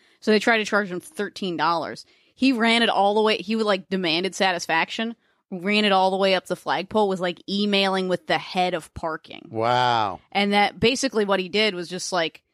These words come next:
Speaker 1: "This doesn't seem, I, I bet I'm not the only person who's upset about this.
Speaker 2: Right.
Speaker 1: It looks like we might have a class action on our hands."
Speaker 2: Wow.
Speaker 1: He start, he was looking up legalese terms, throwing those in the email.
Speaker 2: Damn. I
Speaker 1: And
Speaker 2: should
Speaker 1: what
Speaker 2: have done this
Speaker 1: happened?
Speaker 2: with Noble House.
Speaker 1: What happened?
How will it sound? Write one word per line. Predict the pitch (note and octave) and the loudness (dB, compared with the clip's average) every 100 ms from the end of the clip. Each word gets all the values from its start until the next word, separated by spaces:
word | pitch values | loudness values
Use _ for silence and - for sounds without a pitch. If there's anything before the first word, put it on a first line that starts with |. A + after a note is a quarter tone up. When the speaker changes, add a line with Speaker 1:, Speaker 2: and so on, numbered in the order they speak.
| _ - | _ -2
Speaker 1:
"This | A3 | -2
doesn't | - A#3 G#3+ F#3+ | 2 0 0 -2
seem, | A#3+ - - | -2 -2 0
I, | F#3 - | -2 0
I | G3+ | 0
bet | A#3 | 2
I'm | G3+ | 2
not | G#3+ G#3 | 2 0
the | G3 | -2
only | F#3 | -4
person | - G3+ - | -6 -8 -8
who's | F#3 F3+ | -10 -10
upset | B2+ - G3+ G#3+ | -10 -6 0 0
about | A3+ G#3+ G#3 - | 2 0 0 0
this. | G#3 G#3+ - | 0 0 -2
Speaker 2:
Right. | G3+ B2+ B2 - - | 0 2 2 -2 -6
Speaker 1:
It | - | -2
looks | A#3+ - | -2 0
like | F4 A3 | 0 2
we | G#3+ | 2
might | G3+ | 2
have | G3+ | 0
a | D#3+ | -2
class | - G3+ - | 0 0 2
action | E3 G3+ - A#3 | -2 -4 -4 -2
on | A3 | 0
our | A3 | 0
hands." | A#3+ A#3 A3+ A#3 | -2 -2 0 2
Speaker 2:
Wow. | D#3+ F3 E3+ C#3 G#2 G#2 | 2 4 4 2 -2 -4
Speaker 1:
He | - | -2
start, | C4 B3+ | 2 2
he | G3+ A#3 | 2 0
was | F#3 | 2
looking | A3+ A3+ A3+ | 0 0 -4
up | F3+ | -6
legalese | F3+ G#3+ G#3+ G#3 G3 A3 A#3 - | -8 -8 -4 -4 -4 -6 -6 -4
terms, | B3+ B3 B3 C4+ - | -2 0 0 -2 -4
throwing | - G#3+ G#3+ G3+ | -6 -4 -2 0
those | F3+ G3+ A3+ | 0 -2 -2
in | B3 | -4
the | A#3+ C3+ | -2 0
email. | D3+ D#3+ D3 | 2 4 2
Speaker 2:
Damn. | B2 G2 E2 _ _ - - | 0 -4 -10 _ _ -20 -2
I | E3 | 2
Speaker 1:
And | A3 | 4
Speaker 2:
should | |
Speaker 1:
what | A#3 A#3 | 4 4
Speaker 2:
have | A#3+ D4+ | 2 2
done | |
this | E4 | 2
Speaker 1:
happened? | G4+ | 2
Speaker 2:
with | C#3+ | 2
Noble | B2+ C3 B2+ A2 | 2 2 2 0
House. | G#2 G2+ - - | -2 -2 -6 -12
Speaker 1:
What | - G#3+ G#3+ | -2 0 2
happened? | A#3+ E4+ A4+ | 0 -2 -4